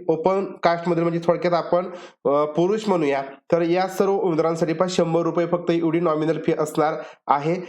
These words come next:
अ, आणि जे पण माजी सैनिक असतील त्यांना कोणत्या प्रकारची पहा फी देण्यात आलेली नाही, म्हणजे फी सुद्धा पहा कमी आहे. तुम्ही या ठिकाणी ॲप्लिकेशन पहा करू शकता आणि जो अभ्यासक्रम वगैरे आहे तो सुद्धा या ठिकाणी पहा सांगितलेला आहे. आता याबद्दल आपण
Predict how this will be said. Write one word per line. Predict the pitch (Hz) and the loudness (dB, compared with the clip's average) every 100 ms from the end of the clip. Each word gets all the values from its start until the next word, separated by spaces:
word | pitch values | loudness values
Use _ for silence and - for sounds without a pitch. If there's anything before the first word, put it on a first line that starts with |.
| - - | -14 -2
अ, | - | 2
आणि | 147 156 156 170 | 2 0 0 2
जे | 175 | 0
पण | 180 | 2
माजी | 185 165 165 | 2 0 0
सैनिक | 180 175 175 | -2 0 0
असतील | 160 160 180 | -2 -2 0
त्यांना | 170 160 | 2 0
कोणत्या | 160 156 156 | 0 0 0
प्रकारची | 160 156 156 | 0 0 0
पहा | 165 160 | 0 0
फी | 170 | -2
देण्यात | 151 143 151 151 | 0 2 0 0
आलेली | 151 139 156 220 - - | 0 2 0 -2 -6 0
नाही, | 143 147 143 190 185 - - | 2 2 0 -2 -4 -6 0
म्हणजे | 151 190 190 | 2 0 0
फी | 196 | -2
सुद्धा | 185 185 190 | 0 0 2
पहा | 202 | 0
कमी | 202 180 175 190 202 | 0 0 0 0 0
आहे. | 160 156 175 | 0 0 -2
तुम्ही | 180 160 160 | 0 0 0
या | |
ठिकाणी | 160 160 160 | 0 0 0
ॲप्लिकेशन | 170 151 156 151 165 160 | 0 -2 0 0 0 0
पहा | 160 | 0
करू | 156 156 160 | 0 0 2
शकता | 165 160 - 170 175 - - | 0 2 2 2 -2 -14 0
आणि | - 156 180 | 2 2 2
जो | 175 | 2
अभ्यासक्रम | 185 170 147 175 180 180 | 2 2 0 0 0 0
वगैरे | 180 165 170 | 2 2 2
आहे | 165 170 | 0 0
तो | 175 | -2
सुद्धा | 170 156 | 0 0
या | 165 | 0
ठिकाणी | 160 165 | 2 0
पहा | 160 175 | 0 2
सांगितलेला | 170 151 151 156 160 160 | 2 2 0 0 2 2
आहे. | 135 135 147 - - - | 0 0 -2 -4 -16 -4
आता | 135 165 | 0 2
याबद्दल | 165 175 180 175 175 170 170 | 4 2 2 0 0 0 2
आपण | 160 165 165 | 0 2 0